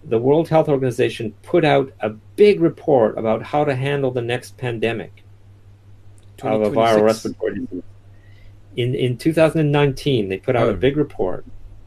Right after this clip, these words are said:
Speaker 1: okay, two thousand nineteen,
Speaker 2: Event
Speaker 1: and they
Speaker 2: two oh one.
Speaker 1: said in there, they, they made recommendations, and they said in there the things that you should never do under any circumstances.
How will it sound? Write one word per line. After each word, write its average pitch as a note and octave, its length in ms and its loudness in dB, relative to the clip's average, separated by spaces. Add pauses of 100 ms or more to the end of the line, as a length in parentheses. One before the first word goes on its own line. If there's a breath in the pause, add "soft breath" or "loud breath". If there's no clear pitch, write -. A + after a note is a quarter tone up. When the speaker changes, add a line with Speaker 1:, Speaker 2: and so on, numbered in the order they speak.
(120)
Speaker 1:
okay, A2 360 -4
two C3+ 220 -6
thousand C#3 320 0
nineteen, A#2 560 -2 (180 soft breath)
Speaker 2:
Event A#2 300 -4
Speaker 1:
and A2+ 120 2
they C#3 120 6
Speaker 2:
two D3+ 60 2
oh - 0 -
one. - 60 -2
Speaker 1:
said F3+ 220 4
in D#3 200 -4
there, G2 340 -4 (400 soft breath)
they, B2+ 200 2
they B2+ 180 0
made C#3+ 220 2
recommendations, C3+ 920 0
and A2 200 -8
they C3 120 0
said C#3+ 260 -2
in C3 140 0
there G#2 340 0 (360 soft breath)
the - 80 -10
things C#3 340 2
that - 120 0
you B2 160 0
should B2+ 360 0
never C#3 280 2
do A2+ 260 2
under A2+ 260 2
any D3+ 200 2
circumstances. - 1000 -8